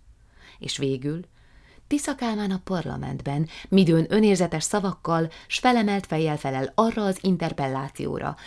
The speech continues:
melyet előtte való nap rendelt meg Zomzich Palinál. A furfangot,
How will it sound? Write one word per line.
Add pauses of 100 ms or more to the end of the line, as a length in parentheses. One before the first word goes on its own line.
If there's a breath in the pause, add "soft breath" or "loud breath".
(120 loud breath)
melyet
előtte
való
nap
rendelt
meg
Zomzich
Palinál. (1300 loud breath)
A
furfangot,